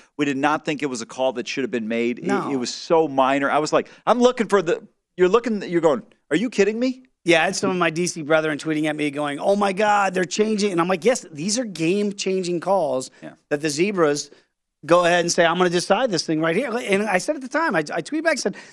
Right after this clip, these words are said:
Speaker 2: "This could be potentially a game-changing call," 'cause at that time, the Packers were well in command.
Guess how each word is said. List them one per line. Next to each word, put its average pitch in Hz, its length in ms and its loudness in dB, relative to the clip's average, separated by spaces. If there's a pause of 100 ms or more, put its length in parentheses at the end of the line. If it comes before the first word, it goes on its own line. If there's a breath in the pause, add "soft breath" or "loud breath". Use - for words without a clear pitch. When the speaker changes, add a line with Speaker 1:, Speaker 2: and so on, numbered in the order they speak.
Speaker 2:
"This 202 240 2
could 254 240 0
be 214 140 2
potentially 170 500 0
a 151 40 0
game-changing 156 500 0
call," 269 200 2
'cause 156 200 -4 (260 loud breath)
at 175 220 -2
that 220 240 0
time, 190 240 -4
the 220 60 -2
Packers 220 460 -4
were 214 80 -4
well 262 260 2
in 302 60 0
command. 294 460 0